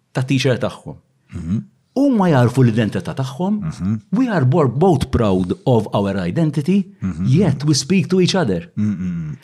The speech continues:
Speaker 1: B'tali mod li kien hemm tfal, John, kien hemm tfal, illi mbagħad fil-lezzjoni ta' religion, xorta ddeċidew li jitlu, jitlu mhux biex nikkonvertuhom ta'. Dika, dika Alla ħares. We're not here to convert each other. We're here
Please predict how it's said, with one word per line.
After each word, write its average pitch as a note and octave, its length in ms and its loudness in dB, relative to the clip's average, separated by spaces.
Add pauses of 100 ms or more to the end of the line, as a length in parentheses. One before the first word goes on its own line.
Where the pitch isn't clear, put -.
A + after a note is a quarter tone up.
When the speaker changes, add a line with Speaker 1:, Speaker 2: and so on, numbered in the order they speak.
(100)
Speaker 1:
B'tali G#3 340 2
mod A2+ 220 4
li D3+ 80 2
kien A#3+ 120 2
hemm D#3 120 4
tfal, F2+ 360 0 (240)
John, G2 280 0 (120)
kien A#3 120 0
hemm A#2+ 140 2
tfal, F2+ 340 -4 (400)
illi F#3 220 6
mbagħad A3+ 260 0
fil-lezzjoni D#3+ 380 2
ta' C3+ 120 2
religion, G#2+ 380 -2
xorta D#3+ 400 -4
ddeċidew A2+ 400 0
li G2 160 2
jitlu, C3+ 260 0 (560)
jitlu G3 240 2
mhux F#3+ 140 4
biex D3+ 120 2
nikkonvertuhom A#2 680 2
ta'. B2+ 180 -2 (380)
Dika, A2 400 -4
dika G2 640 -6 (240)
Alla G#2+ 240 -2
ħares. E2 460 -2 (240)
We're D#3 100 4
not F3 160 0
here A2+ 160 2
to A#2+ 100 0
convert G2 380 0
each F2+ 160 -2
other. F#2 320 -2 (400)
We're A2+ 200 2
here A2 360 2